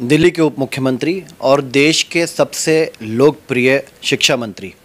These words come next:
मनीष सिसोदिया साहब, उनके ऊपर आज भारतीय जनता पार्टी ने और नरेंद्र मोदी साहब ने दस हजार करोड़ के भ्रष्टाचार का आरोप लगाया है।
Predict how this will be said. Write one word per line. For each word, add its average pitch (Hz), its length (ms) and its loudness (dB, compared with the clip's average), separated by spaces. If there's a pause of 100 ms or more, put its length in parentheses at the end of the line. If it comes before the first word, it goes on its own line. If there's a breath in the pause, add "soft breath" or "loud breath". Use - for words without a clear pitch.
(540 loud breath)
मनीष 156 300 2
सिसोदिया 156 460 0
साहब, 131 340 -4 (840 loud breath)
उनके 165 240 4
ऊपर 202 480 2 (300)
आज 151 200 2
भारतीय 131 380 -2
जनता 165 260 2
पार्टी 160 380 -2
ने 190 80 -6
और 208 160 0
नरेंद्र 165 400 2
मोदी 147 260 -2
साहब 123 340 -4
ने 190 220 0 (160)
दस 180 380 -2
हजार 147 300 2
करोड़ 147 260 0
के 143 100 -6
भ्रष्टाचार 131 520 -2
का 165 120 -4
आरोप 143 300 0
लगाया 92 300 -4
है। 90 200 -14